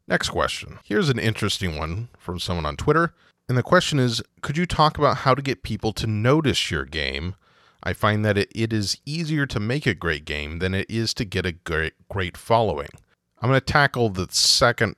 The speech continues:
half of that question first, or statement, that it's easier to make a great game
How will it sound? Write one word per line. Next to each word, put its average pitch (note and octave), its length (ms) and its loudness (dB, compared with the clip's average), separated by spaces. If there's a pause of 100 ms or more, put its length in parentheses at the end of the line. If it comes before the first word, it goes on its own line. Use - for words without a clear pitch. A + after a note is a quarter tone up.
(140)
half G2 340 2
of F#2 80 -4
that E2 220 2
question E2+ 480 -2
first, - 420 -6 (320)
or C#2+ 100 -4
statement, D2 680 -2 (180)
that F#2 200 -4
it's F2 180 -8
easier B2+ 340 2
to G2 80 2
make B2 360 2
a A#2 80 2
great F#2 320 0
game F2+ 480 -2